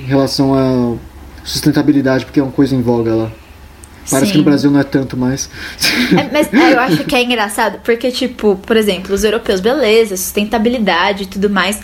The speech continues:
Speaker 2: só que na hora deles investirem nas indústrias que vêm até aqui o Brasil, tudo bem, porque não é no país deles, sabe?
Speaker 1: Sim.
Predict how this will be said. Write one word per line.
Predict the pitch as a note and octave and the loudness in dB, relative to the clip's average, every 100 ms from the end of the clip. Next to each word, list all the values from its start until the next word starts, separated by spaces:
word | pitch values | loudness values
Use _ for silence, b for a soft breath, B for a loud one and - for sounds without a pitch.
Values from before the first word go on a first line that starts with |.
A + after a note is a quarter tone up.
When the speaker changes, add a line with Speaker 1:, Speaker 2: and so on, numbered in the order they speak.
| B B | B B
Speaker 2:
só | - | -4
que | A3+ | -4
na | A#3+ A3+ | 0 2
hora | A3 | 2
deles | A3+ A#3 A3+ | 2 2 0
investirem | A3 A3+ - A#3 | 2 0 0 0
nas | A3 G#3+ G#3+ | 2 4 4
indústrias | G#3+ G#3+ A3 - G#3 | 4 4 0 0 -2
que | G#3+ A3+ | 0 -2
vêm | G#3 A3+ | 0 0
até | B3+ C4 A3 | 0 0 0
aqui | A3+ | 0
o | A3+ | 0
Brasil, | G3+ G3+ G#3+ | 0 2 0
tudo | G#3+ C4+ | -2 -2
bem, | D4 A#3 G3 | 0 0 -2
porque | F#3+ F#3+ | -6 -4
não | G3 | -2
é | |
no | F#3+ G3+ | 0 0
país | A#3 A3+ | 0 0
deles, | G#3+ F#3+ E3+ | 2 2 2
sabe? | - F3+ E3+ | 0 0 2
Speaker 1:
Sim. | D3 | 0